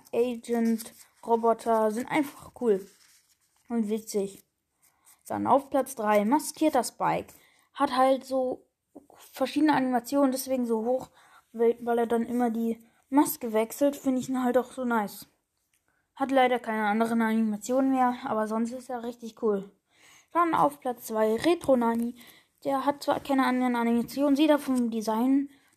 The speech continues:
ganz gut aus und ja. Dann auf Platz eins habe ich, ähm,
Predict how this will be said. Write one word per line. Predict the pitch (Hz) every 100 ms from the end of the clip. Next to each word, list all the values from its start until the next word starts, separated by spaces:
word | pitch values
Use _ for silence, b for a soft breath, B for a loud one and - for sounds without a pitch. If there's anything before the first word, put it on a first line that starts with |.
| _
ganz | 254 240 233
gut | - 311
aus | - 285 285 285 285
und | 233 233 -
ja. | - - - - _ _ _ _ _ _ _ b b b b _ _ _ _ _ -
Dann | 285 294 269 220 190 - _ _ _ _ -
auf | 262 302 311 - _ _ _ _ _ _ _ _ _ _
Platz | - 254 262 262 - - _ _ _ _ _ _ _ _ _ -
eins | 226 214 202 196 202 - - _ _ _ _ _ _ _ _ _ _ _ _ _ _ -
habe | - 262 247 226
ich, | 233 - 220 220 262 302 - - - _ _ _ _ _ _ _ _ _ _ _ _ _ _ _ _ _ _ _ _ _ _ _ _ _ _ _ _ _ _ _ _ _ _ _ _ b b b b b _ -
ähm, | 233 226 226 269 294 339 339